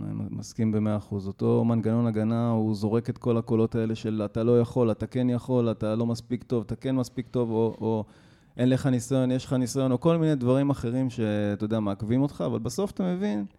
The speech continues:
שאתה צריך, אה, לקחת את האגו הזה, לנהל אותו כנראה, ולעשות מעשה. אז החלטתי לעשות מעשה. מבחינתי זה ישב לי ברשימת היעדים שלי.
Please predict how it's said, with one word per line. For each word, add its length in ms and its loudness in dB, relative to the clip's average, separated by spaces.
שאתה 260 -6
צריך, 520 0
אה, 420 2
לקחת 540 0
את 120 -2
האגו 280 4
הזה, 200 4
לנהל 440 4
אותו 180 2
כנראה, 500 -2
ולעשות 400 2
מעשה. 300 -2
אז 140 -4
החלטתי 340 2
לעשות 320 0
מעשה. 380 0
מבחינתי 380 -2
זה 100 2
ישב 300 2
לי 100 2
ברשימת 640 0
היעדים 380 0
שלי. 280 -8